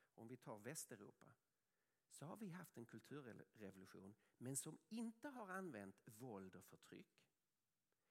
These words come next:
men som lika mycket är en kulturrevolution där hela vår kultur har bestämt sig för att utradera, alltså sudda bort,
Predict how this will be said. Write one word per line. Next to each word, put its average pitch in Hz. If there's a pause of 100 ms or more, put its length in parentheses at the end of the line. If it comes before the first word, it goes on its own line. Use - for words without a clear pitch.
(120)
men 123
som 151
lika 190
mycket 220
är 165
en 135
kulturrevolution 107
där 113
hela 254
vår 226
kultur 156 (240)
har 147
bestämt 151
sig 123
för 123
att 123 (140)
utradera, 143 (600)
alltså -
sudda 170
bort, 180